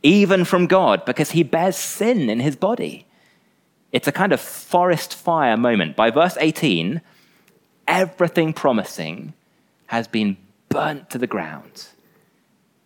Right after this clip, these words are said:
And it's only then, when everything is burnt down, only then that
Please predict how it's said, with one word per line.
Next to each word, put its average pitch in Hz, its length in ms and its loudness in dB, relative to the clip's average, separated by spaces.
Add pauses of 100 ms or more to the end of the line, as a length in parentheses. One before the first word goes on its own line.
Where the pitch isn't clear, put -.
(120)
And 101 140 -4
it's 113 240 -4
only 190 380 0
then, 101 480 -2 (880)
when 110 240 -4 (200)
everything 139 480 -4
is 117 100 -2
burnt 107 340 -6
down, 82 380 -6
only 160 360 0
then 87 460 -4 (720)
that - 340 -2